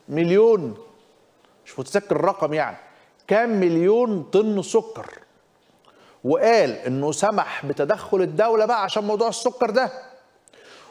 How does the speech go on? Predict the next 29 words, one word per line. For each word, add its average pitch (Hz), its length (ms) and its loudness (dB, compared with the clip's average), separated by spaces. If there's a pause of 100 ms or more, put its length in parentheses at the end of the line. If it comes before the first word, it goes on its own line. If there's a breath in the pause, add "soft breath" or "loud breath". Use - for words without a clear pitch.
(140 loud breath)
ومش 170 260 0
بس 269 260 0
كده، 285 200 2
ده 160 100 0
رئيس 220 240 0
الجمهورية 190 540 2
نبط، 208 920 -2
نبط 180 540 0
بالمعنى 190 580 -2
البلدي 190 520 0
للكلمة، 180 520 -2
بالمعنى 196 440 -2
المصري، 190 520 -4 (380 loud breath)
يعني 196 400 0
كان 170 180 -6
عايز 190 400 -2
يقول 233 240 2
الفلان 196 720 0
وفلان 208 760 2
بتوع 190 320 2
السكر 233 720 0 (380 loud breath)
اللي 170 300 2
راح، 202 260 2
الراجل 208 540 0
فيهم 208 360 2
اللي 160 140 0
راح 185 200 0
يعمل 196 380 2
عمرة، 247 540 4